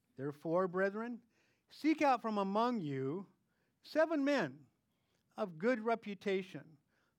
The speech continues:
full of the Holy Spirit and wisdom, whom we may appoint over this business. But we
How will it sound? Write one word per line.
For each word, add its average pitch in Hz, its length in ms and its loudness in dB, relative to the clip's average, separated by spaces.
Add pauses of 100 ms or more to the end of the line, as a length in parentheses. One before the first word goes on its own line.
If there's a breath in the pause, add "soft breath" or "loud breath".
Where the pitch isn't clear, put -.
full 233 560 2
of 170 100 -2
the 180 80 -2
Holy 196 260 -2
Spirit 180 540 -6 (320)
and 214 240 -2
wisdom, 139 560 -4 (380 soft breath)
whom 202 260 0
we 262 160 2
may 294 220 2
appoint 202 600 -2 (120)
over 185 540 0 (100)
this 180 340 -4 (180)
business. 170 680 -4 (760)
But 160 100 -12
we 170 680 -2